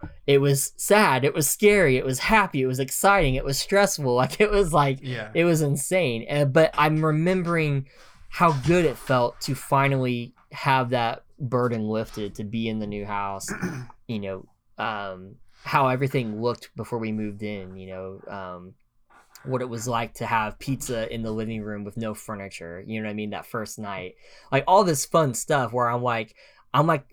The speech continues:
Speaker 1: really stoked. I'm like, "Wow, man, what, what, what a milestone. It's been a whole year, and I've got all these good memories kinda coming, coming towards the surface."
Speaker 2: Yeah.
Speaker 1: Um,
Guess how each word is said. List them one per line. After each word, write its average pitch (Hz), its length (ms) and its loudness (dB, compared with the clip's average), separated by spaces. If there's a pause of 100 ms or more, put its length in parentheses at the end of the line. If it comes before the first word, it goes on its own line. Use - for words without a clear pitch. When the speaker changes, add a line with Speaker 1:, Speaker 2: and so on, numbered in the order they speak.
(260)
Speaker 1:
really 233 280 4
stoked. 262 400 4
I'm 156 80 0
like, 160 140 0
"Wow, 220 300 4
man, 196 340 0
what, 175 200 0
what, 196 220 6
what 220 140 6
a 226 40 4
milestone. 208 500 2
It's 127 100 -12
been 165 140 0
a 135 60 2
whole 165 280 2
year, 156 320 0
and 110 100 -2
I've 117 120 -2
got 139 120 6
all 139 120 6
these 127 180 0
good 139 160 4
memories 127 500 -2
kinda 117 220 -4
coming, 110 480 -6 (280)
coming 110 440 -4
towards 113 300 -6
the 110 60 -10
surface." 104 640 -8 (320)
Speaker 2:
Yeah. 107 440 -2
Speaker 1:
Um, 95 220 -14